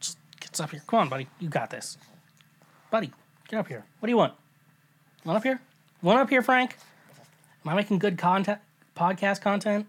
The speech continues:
with you? All right. So, let me make sure he's not on my headphones. Jesus, Frank. Okay.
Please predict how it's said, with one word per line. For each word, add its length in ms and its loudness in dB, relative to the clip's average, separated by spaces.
with 180 -6
you? 260 -4
All 140 4
right. 240 0
So, 760 4
let 120 -16
me 200 -4
make 140 -10
sure 120 -8
he's 120 -10
not 200 -8
on 60 -8
my 100 -10
headphones. 720 -8
Jesus, 340 -6
Frank. 520 -2
Okay. 1400 2